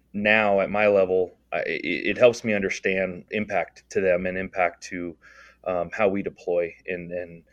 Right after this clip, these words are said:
so, yeah, I, I really enjoyed spending a lot of time doing ride-alongs, doing, uh, y-,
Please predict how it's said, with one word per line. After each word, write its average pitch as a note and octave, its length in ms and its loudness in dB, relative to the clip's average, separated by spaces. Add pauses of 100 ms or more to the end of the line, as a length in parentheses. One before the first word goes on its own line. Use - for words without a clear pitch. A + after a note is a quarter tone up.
(280)
so, - 160 -6
yeah, F#2 160 6
I, G2 360 4
I - 20 10
really G#2 380 2
enjoyed F#2 480 -2 (460)
spending A2+ 440 4
a G2 40 0
lot G2 160 4
of F2 80 2
time F2+ 480 -6 (320)
doing G2+ 140 0
ride-alongs, F#2 640 0
doing, F2+ 380 -6 (600)
uh, E2 380 -6 (540)
y-, - 120 -16